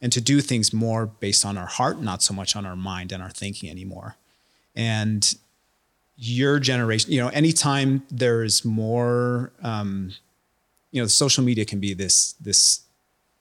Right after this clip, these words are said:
this platform that can damage people based on them viewing things as "I'm not good enough,"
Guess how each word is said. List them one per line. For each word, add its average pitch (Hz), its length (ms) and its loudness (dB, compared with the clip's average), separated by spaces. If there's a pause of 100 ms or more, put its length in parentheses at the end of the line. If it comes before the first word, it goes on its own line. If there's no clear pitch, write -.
(140)
this - 220 0 (160)
platform 107 640 0
that 101 220 -2
can 92 420 -8
damage 131 380 0
people 147 300 2
based 107 260 0
on 98 300 -4 (420)
them 107 240 0
viewing 107 260 0
things 101 280 -4
as 92 60 -4
"I'm 101 160 -6
not 98 180 -6
good 107 180 -2
enough," 143 320 0